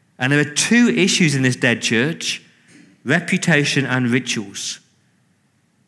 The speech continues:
Reputation, I, I, you have a reputation of being alive, a glowing reputation. The word there, you've made a name for yourself.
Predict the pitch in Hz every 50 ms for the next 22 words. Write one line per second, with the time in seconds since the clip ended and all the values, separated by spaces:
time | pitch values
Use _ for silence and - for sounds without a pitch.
0 | _ _ _ _ _ _ - 135 185 190 190 - 185 175 - 190 180 175 170 -
1 | - 135 127 139 135 135 - 143 135 143 151 - - 165 151 160 175 170 160 165
2 | 156 147 139 143 175 190 190 - - 190 175 170 - - 185 190 190 185 - -
3 | 147 139 127 - 139 139 139 139 143 151 151 151 151 139 135 - 226 180 - 151
4 | 143 127 - 143 151 165 175 180 180 175 170 160 147 156 160 160 - 160 160 -
5 | 175 170 170 165 - - - 131 120 107 - - - - - _ _ _ _ _
6 | _ _ _ - 139 139 160 160 151 151 143 135 139 143 147 151 143 151 151 156
7 | 156 156 156 151 151 156 156 156 156 147 120 - 117 113 - - 110 98 92 -
8 | - -